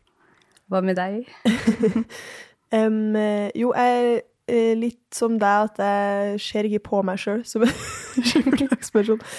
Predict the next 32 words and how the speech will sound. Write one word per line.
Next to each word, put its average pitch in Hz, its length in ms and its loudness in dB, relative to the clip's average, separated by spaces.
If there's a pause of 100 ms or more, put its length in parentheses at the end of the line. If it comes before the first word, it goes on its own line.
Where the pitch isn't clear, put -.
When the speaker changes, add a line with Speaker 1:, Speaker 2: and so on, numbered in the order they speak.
(300)
Speaker 2:
men 226 160 4
at 220 100 2
det 220 120 6
har 208 260 4
blitt - 460 -4
litt 208 160 -2
sånn 208 180 -2
nå. 226 60 4 (340)
Ikke 294 240 0
tre 247 240 4
dager 220 280 4
før, 226 280 2 (260)
<laughs> 247 100 0 (1160)
men, 240 300 6
em, 226 420 2 (240)
at 220 240 0
det 214 80 6
har 208 100 2
blitt, 214 300 -2
eh, 208 400 0 (160)
mer 214 280 4
lesing 202 360 0
på 208 140 -2
slutten. 190 540 -4 (420)
Eller, 247 260 4 (800)
burde 254 680 0
ha 311 140 8
vært 294 280 -2
mer 254 180 4
lesing 220 380 0
på 208 120 0
slutten 185 400 -2